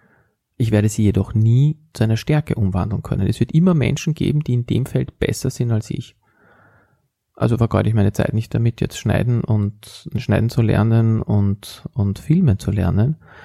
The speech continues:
sondern ich fokussiere auf meine Stärke vor der Kamera. Und das lerne ich immer weiter und mache ich immer weiter. Und wie man seine Stärken nun erkennt, das ist ja etwas,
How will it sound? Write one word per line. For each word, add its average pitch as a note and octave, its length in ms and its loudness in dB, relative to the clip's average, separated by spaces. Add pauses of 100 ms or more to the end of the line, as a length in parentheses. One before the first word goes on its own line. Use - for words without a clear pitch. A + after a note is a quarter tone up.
(160)
sondern A#2+ 320 2
ich - 140 -6
fokussiere C#3 720 0
auf B2 100 -4
meine A#2+ 220 2
Stärke C3 640 0 (180)
vor A2+ 300 0
der G2 100 2
Kamera. F2 540 -4 (800)
Und A2+ 180 0
das - 220 -2
lerne G2 260 0
ich G#2+ 100 -2
immer G#2 260 2
weiter - 320 -2
und - 160 -4
mache G#2+ 400 0
ich A2 80 0
immer G#2 240 0
weiter. - 360 -4 (2500)
Und G3 800 2 (560)
wie B2 140 2
man D3 140 4
seine C3+ 160 2
Stärken D3+ 360 0
nun D3 140 2
erkennt, B2+ 640 -4 (400)
das - 140 -2
ist D#3 120 0
ja E3+ 100 0
etwas, D#3+ 400 -6